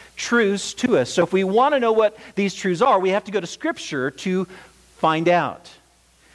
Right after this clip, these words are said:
They define the truths. And even though this is a short list of truths in this, these, uh, three verses here, as you consider them, they really cover a lot of territory. Let's take a look at them really quickly.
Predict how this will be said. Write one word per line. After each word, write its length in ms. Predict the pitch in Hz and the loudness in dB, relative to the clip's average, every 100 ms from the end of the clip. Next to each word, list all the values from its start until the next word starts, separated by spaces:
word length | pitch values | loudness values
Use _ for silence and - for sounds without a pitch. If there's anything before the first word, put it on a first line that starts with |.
| _ | _
They 200 | 127 185 | 0 0
define 460 | 185 185 202 190 170 | 0 -4 -2 -2 -2
the 80 | 156 | -6
truths. 800 | - 180 139 90 78 - - - _ _ - - | -4 -2 -2 -6 -12 -16 -16 -20 _ _ -20 -4
And 100 | 131 | 2
even 220 | 220 277 | 2 4
though 120 | 254 226 | 4 2
this 200 | 226 175 | 0 -4
is 100 | 160 | -8
a 40 | |
short 380 | - 226 226 190 | -4 2 2 2
list 280 | 185 190 165 | -4 -4 -8
of 120 | 143 | -12
truths 640 | - 233 214 156 156 139 | -8 -2 0 0 -2 -4
in 180 | 156 156 | -4 -2
this, 440 | 156 156 - - - - - | -2 -4 -6 -16 -20 -20 -2
these, 320 | 165 175 139 | 0 0 2
uh, 160 | 156 139 | 2 2
three 240 | - 185 | 0 0
verses 560 | 156 175 254 - 160 - | 2 2 0 0 -4 -4
here, 320 | 117 101 117 - _ _ _ _ _ - - | -6 -4 -6 -12 _ _ _ _ _ -20 -2
as 160 | 185 156 | -2 0
you 80 | 170 | -4
consider 520 | 160 160 269 302 220 | -6 -4 -2 2 2
them, 180 | 170 156 | 0 -2
they 100 | 156 | -2
really 420 | 170 233 190 131 - - - | 2 2 2 -2 -10 -20 -10
cover 440 | - - 254 233 190 | -6 2 2 2 -2
a 40 | |
lot 240 | 160 165 151 | 0 0 -2
of 100 | 139 | -4
territory. 520 | 214 185 160 120 113 | -6 -4 -4 -6 -4
Let's 200 | 170 - | -6 -2
take 200 | 214 208 | -2 0
a 40 | |
look 200 | 175 175 | -2 0
at 80 | 143 | 0
them 140 | 113 | 0
really 180 | 113 117 | -4 -6
quickly. 440 | 113 131 - 104 | -4 -4 -4 -10